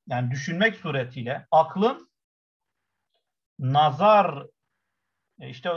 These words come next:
zaten diyoruz ya, akıl zaten düşünmek anlamındadır.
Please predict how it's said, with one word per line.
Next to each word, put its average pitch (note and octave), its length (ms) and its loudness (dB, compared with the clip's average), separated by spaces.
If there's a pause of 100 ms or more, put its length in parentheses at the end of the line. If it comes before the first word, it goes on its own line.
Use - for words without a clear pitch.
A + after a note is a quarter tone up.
zaten C#3 420 -4
diyoruz G3 240 -6
ya, C3 60 -6
akıl C3+ 380 -2
zaten C3+ 320 -6
düşünmek C3+ 480 -10
anlamındadır. A2+ 760 -8